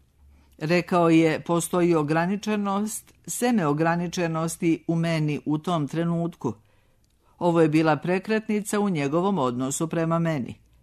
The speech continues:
Potom se u Richardsu pojavila izvesna potreba. Kad je u meni osjetio snažnu potrebu da budem u ovom procesu i živim ga,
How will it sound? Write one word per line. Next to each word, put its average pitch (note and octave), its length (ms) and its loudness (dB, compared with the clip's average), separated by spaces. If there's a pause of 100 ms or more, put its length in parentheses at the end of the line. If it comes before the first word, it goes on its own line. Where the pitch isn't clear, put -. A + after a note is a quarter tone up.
(280)
Potom B3+ 360 -2
se F3 280 0
u E3+ 120 2
Richardsu F#3 600 -4
pojavila F3 720 2
izvesna D#3+ 520 -2
potreba. D#3+ 560 -4 (920)
Kad F3 240 2
je F3 220 2
u F#3 100 0
meni A#3 420 4
osjetio G#3 600 0
snažnu F#3+ 520 0
potrebu G3+ 500 0
da D#3 160 0
budem F3+ 460 -2
u F3 140 0
ovom D#3+ 280 2
procesu G3+ 560 -2
i C#3 160 0
živim G#3 460 0
ga, F3 260 0